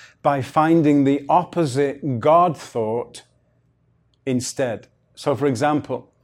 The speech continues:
instead of thinking harshly about someone,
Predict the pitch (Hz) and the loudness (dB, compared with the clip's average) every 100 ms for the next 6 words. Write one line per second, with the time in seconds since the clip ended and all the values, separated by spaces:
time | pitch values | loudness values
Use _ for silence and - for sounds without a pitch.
0 | _ _ _ - _ _ 156 147 - 180 | _ _ _ -20 _ _ -2 0 2 4
1 | 202 - 180 165 156 147 123 147 175 190 | 2 2 2 2 0 -2 -2 2 2 2
2 | - - 143 123 120 117 117 - 110 104 | -2 -4 -2 -2 -4 -6 -10 -12 -10 -10
3 | 107 113 117 | -10 -10 -12